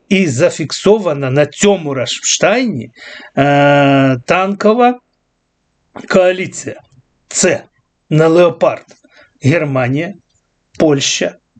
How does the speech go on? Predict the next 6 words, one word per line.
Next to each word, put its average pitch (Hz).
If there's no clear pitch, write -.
Канада, 165
Португалія, 156
Іспанія, 170
Норвегія, 160
Данія, 156
Нідерланди. 156